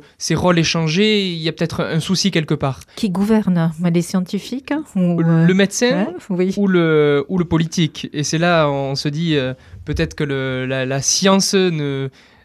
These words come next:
Speaker 1: ne, ne permet plus d'être au milieu de ce qu'elle devrait être. Et que la politique, euh, euh, devient, euh, la, la, la,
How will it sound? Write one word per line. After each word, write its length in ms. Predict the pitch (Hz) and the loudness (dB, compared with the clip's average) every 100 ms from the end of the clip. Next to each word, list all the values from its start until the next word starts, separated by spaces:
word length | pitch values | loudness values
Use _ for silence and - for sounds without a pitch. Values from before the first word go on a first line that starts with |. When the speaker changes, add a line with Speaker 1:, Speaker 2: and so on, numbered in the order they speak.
| _ | _
Speaker 1:
ne, 260 | - 143 139 | -8 -6 -4
ne 120 | 143 | -4
permet 380 | 139 165 160 160 | -2 0 2 0
plus 520 | - - 180 202 208 | -2 -6 0 2 2
d'être 320 | 175 165 160 | 2 -2 -2
au 220 | 160 151 156 | -2 -2 0
milieu 580 | 170 196 170 196 214 | 2 2 2 2 2
de 100 | 175 | 0
ce 80 | 160 | -4
qu'elle 140 | - 151 | -6 -4
devrait 260 | 147 143 143 | -2 0 0
être. 400 | 131 - - - 151 | 0 -6 -14 -16 -12
Et 60 | |
que 100 | - | -6
la 120 | 139 | -4
politique, 540 | 135 143 135 - 156 143 | -4 -6 -6 -6 -6 -4
euh, 280 | 127 123 123 - _ _ - | -4 -4 -6 -12 _ _ -10
euh, 360 | 135 127 120 120 | -6 -4 -4 -4
devient, 520 | 123 131 131 143 147 143 | -6 -6 -4 -4 -2 -4
euh, 400 | 131 127 123 123 123 _ _ _ | -4 -4 -4 -6 -8 _ _ _
la, 140 | 139 135 | -4 -2
la, 100 | 135 | 0
la, 400 | 131 131 127 | 0 2 0